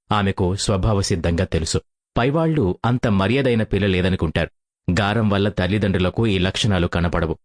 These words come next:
శాంతకైనా ఇలాంటి లక్షణాలు తనకున్నాయని స్పష్టంగా తెలియదు. తన జీవితాన్నంతని తారుమారు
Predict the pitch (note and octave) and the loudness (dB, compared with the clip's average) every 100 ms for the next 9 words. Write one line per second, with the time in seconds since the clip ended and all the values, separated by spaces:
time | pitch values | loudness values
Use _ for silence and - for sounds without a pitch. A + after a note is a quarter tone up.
0 | _ _ - C3 C3+ D#3+ E3 C#3 C3 C3+ | _ _ -4 0 0 0 0 0 0 0
1 | A#2 A2 G#2 F#2 F2+ - A#2 A2 G2 F2+ | 0 0 0 0 0 0 0 0 0 0
2 | - F2+ G2 F#2 F#2 F2 F#2 - F#2 - | 0 0 2 2 0 0 -2 -2 -4 -2
3 | G#2+ F2 E2+ D#2 E2+ E2 - _ - G#2 | 0 0 0 -2 -2 -2 -4 _ -2 0
4 | F#2+ G#2 B2+ D3+ C#3 A2 G#2+ G#2+ G#2+ G2 | 0 0 0 0 0 0 2 0 0 0
5 | F#2 G#2 G2+ | 0 2 0